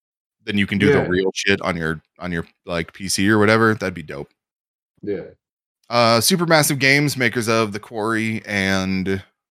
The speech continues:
Speaker 1: Until Dawn, et cetera, et cetera, um, ha-, have been purchased.
Speaker 2: Oh, yeah, I forgot about Quarry. Go ahead.
Speaker 1: Um, yeah, me too.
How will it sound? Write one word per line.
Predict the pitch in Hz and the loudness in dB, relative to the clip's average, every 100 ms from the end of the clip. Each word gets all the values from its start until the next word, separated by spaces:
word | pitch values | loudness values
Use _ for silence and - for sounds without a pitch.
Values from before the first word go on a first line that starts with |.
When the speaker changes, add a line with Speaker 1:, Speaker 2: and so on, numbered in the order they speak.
| _ _ | _ _
Speaker 1:
Until | 104 101 95 | -8 -4 -2
Dawn, | 95 95 98 | 0 0 0
et | - 92 | -2 -6
cetera, | - 92 87 90 | -4 -2 0 -2
et | - - | -4 -8
cetera, | - 139 143 151 147 _ | -2 2 4 2 -2 _
um, | 87 92 92 | -6 -4 -2
ha-, | 104 - | -4 -8
have | 95 123 | -6 -2
been | 151 160 | -2 2
purchased. | 226 202 90 - - - _ _ _ 160 | 2 2 0 -2 -8 -14 _ _ _ -2
Speaker 2:
Oh, | 175 | 4
yeah, | 196 180 | 6 4
I | - | 0
forgot | 156 160 | -2 -2
about | 117 101 | -4 -8
Quarry. | 117 101 95 - _ _ | -8 -6 -8 -12 _ _
Go | 123 | -2
ahead. | 151 | -2
Speaker 1:
Um, | 113 110 113 110 107 - _ _ _ _ _ _ _ _ _ _ _ | 0 2 2 0 -2 -8 _ _ _ _ _ _ _ _ _ _ _
yeah, | 95 95 | -10 -6
me | 92 | -4
too. | 104 107 | -4 -6